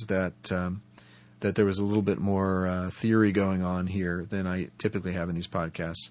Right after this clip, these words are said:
but I, I'm hoping that you can divine the, um,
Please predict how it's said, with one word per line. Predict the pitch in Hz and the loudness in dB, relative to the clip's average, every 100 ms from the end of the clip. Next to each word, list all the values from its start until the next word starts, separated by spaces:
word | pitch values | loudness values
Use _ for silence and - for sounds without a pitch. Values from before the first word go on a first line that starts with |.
| - - - - | -12 -20 -20 -10
but | 107 104 - | 0 0 2
I, | 101 98 - - - | 0 -2 -2 -12 -6
I'm | 107 95 | -4 2
hoping | 120 117 101 92 | 2 4 2 2
that | 92 | 0
you | - 98 90 | -2 -4 -4
can | - 98 92 90 90 - - - - - - - - - | -4 -4 -2 -4 -6 -10 -20 -20 -20 -20 -20 -20 -18 -4
divine | 101 95 104 101 101 98 98 | -2 0 2 2 4 2 2
the, | 95 95 92 92 87 | 0 -2 -2 -2 -2
um, | 90 87 85 | -2 -4 -6